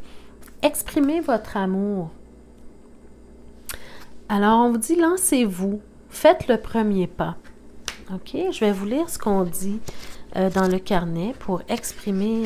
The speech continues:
euh, votre amour. Donc, on, on revient avec, euh,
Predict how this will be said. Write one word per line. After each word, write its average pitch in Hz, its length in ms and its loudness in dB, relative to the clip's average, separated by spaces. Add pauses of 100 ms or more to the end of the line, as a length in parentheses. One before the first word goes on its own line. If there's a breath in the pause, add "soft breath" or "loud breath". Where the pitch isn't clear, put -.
(100)
euh, 175 340 -2
votre 202 300 -4
amour. 208 500 -2 (720 loud breath)
Donc, 175 260 -2
on, 185 160 2
on 185 140 2
revient 214 540 0
avec, 185 400 -2
euh, 175 500 -2